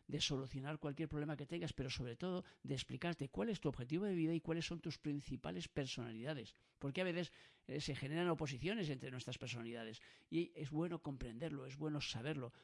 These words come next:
porque si no nos liamos en la vida. Y luego decirte, como siempre, que yo trabajo en positivo, así que no tengas miedo de que te digan nada negativo viendo tu carta astral, porque no es mi estilo, no está en mi A D N. Siempre positivo. También vas a encontrar en esa página web, tristanjob punto com,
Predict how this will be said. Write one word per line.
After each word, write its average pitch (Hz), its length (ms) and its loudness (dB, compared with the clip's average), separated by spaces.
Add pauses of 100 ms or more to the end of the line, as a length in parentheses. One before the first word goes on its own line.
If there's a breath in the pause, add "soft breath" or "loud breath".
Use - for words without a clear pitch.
porque 156 320 -2
si 156 200 2
no 147 280 0
nos 120 240 -4
liamos 120 400 -8
en 104 80 -10
la 92 80 -12
vida. 92 180 -16 (420 loud breath)
Y 170 120 4
luego 190 240 8
decirte, 175 400 4
como 113 180 -2
siempre, 156 340 4
que 131 120 -2
yo 143 80 0
trabajo 151 280 2
en 160 60 2
positivo, 131 480 4
así 143 240 0
que 135 220 -2
no 135 320 -2
tengas 139 340 0
miedo 139 300 0
de 147 100 4
que 127 100 -4
te 123 80 -8
digan 143 260 2
nada 151 220 4
negativo 147 460 2
viendo 143 300 2
tu 123 80 -2
carta 135 240 -2
astral, 170 280 2 (280 loud breath)
porque 156 280 4
no 170 160 8
es 165 120 8
mi 165 80 6
estilo, 151 400 2
no 127 180 0
está 151 220 2
en 156 80 2
mi 151 80 4
A 151 60 2
D 139 100 -2
N. 113 280 -8
Siempre 160 600 2
positivo. 175 480 4 (560 soft breath)
También 139 380 2
vas 220 120 4
a 214 40 4
encontrar 160 400 2
en 135 60 0
esa 127 120 -2
página 175 300 2
web, 185 200 6
tristanjob 147 460 4
punto 170 260 2
com, 165 220 2